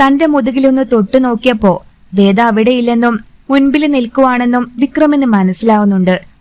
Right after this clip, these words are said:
അതൊക്കെ കണ്ട് വീട്ടുകാരൊക്കെ ഓടിയെത്തുവാണ്. "എന്താടാ, നിനക്ക് വട്ടുപിടിച്ചോ?" എന്ന് അമ്മ ചോദിക്കുമ്പോ, "ഒരു വട്ട് പിടിച്ചവള് ഈ വീട്ടില്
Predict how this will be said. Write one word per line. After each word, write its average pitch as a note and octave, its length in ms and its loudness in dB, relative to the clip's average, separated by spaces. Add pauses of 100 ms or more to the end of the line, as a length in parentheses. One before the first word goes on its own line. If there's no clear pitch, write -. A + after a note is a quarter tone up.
(180)
അതൊക്കെ C4+ 440 0
കണ്ട് C4 400 0 (160)
വീട്ടുകാരൊക്കെ A#3+ 800 0 (100)
ഓടിയെത്തുവാണ്. A#3 800 0 (400)
"എന്താടാ, A#3 420 0 (120)
നിനക്ക് B3 260 0
വട്ടുപിടിച്ചോ?" A3+ 720 0 (320)
എന്ന് C4+ 200 2
അമ്മ C4+ 200 2
ചോദിക്കുമ്പോ, B3+ 720 0 (420)
"ഒരു G#3 140 4
വട്ട് A#3 320 0
പിടിച്ചവള് C4+ 640 0 (140)
ഈ D#4 160 2
വീട്ടില് C#4+ 320 0